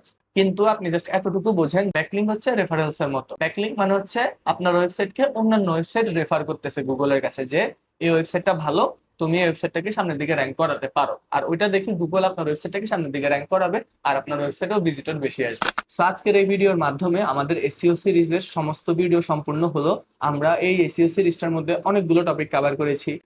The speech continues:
আমরা কিওয়ার্ড রিসার্চ থেকে শুরু করে লোকাল এসইও, then হচ্ছে টেকনিক্যাল এসইও বা অ্যানালিটিক্স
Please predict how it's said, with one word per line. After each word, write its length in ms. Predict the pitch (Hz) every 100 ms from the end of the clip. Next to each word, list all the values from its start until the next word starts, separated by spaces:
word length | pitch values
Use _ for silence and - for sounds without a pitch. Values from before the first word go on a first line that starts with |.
| -
আমরা 200 | 156 165
কিওয়ার্ড 360 | 165 175 175 175
রিসার্চ 240 | 175 170
থেকে 180 | - 165
শুরু 220 | 165 165
করে 220 | 156 156 151
লোকাল 340 | 151 151 160
এসইও, 340 | 160 151 160 147 139
then 140 | 156
হচ্ছে 180 | 147 170
টেকনিক্যাল 480 | 160 156 165 165 160
এসইও 420 | 156 160 147 143 - _ -
বা 160 | 143 -
অ্যানালিটিক্স 560 | 165 170 160 160 160